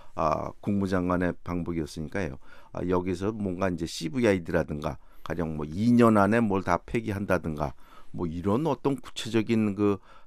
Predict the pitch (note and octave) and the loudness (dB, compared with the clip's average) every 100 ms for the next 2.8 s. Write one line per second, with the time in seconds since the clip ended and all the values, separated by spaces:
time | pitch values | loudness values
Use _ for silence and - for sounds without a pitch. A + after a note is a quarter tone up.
0 | - G2+ F#2+ F#2 F#2 G2 F#2 E2+ F2+ E2+ | -2 0 4 4 4 2 2 2 2 -2
1 | - E2+ F2 E2 D#2 - D#2+ E2 - E2+ | -2 -2 0 0 -2 -6 -8 -10 -10 -10
2 | E2 - E2+ E2 D2 D2 D#2 C#2+ | -10 -8 -6 -6 -6 -8 -8 -10